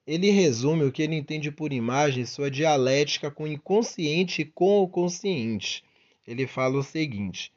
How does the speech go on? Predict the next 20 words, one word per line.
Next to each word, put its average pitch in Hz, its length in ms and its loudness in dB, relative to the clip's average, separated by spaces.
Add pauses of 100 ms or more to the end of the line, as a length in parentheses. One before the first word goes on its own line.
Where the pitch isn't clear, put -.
(320)
"A 190 180 0
imagem 127 720 2
é, 135 120 -6
portanto, 151 460 0
expressão 143 640 -6 (120)
tanto 226 520 2
da 143 160 2
situação 131 640 -2
inconsciente 110 1040 -2 (580)
quanto 160 560 4
da 165 140 4
momentânea 156 760 2
consciente. 151 880 -2 (540)
Não 170 280 2
se 214 160 -2
pode, 156 320 2
pois, 139 260 -2
interpretar 135 640 -4
seu 120 160 -10
sentido 135 800 -2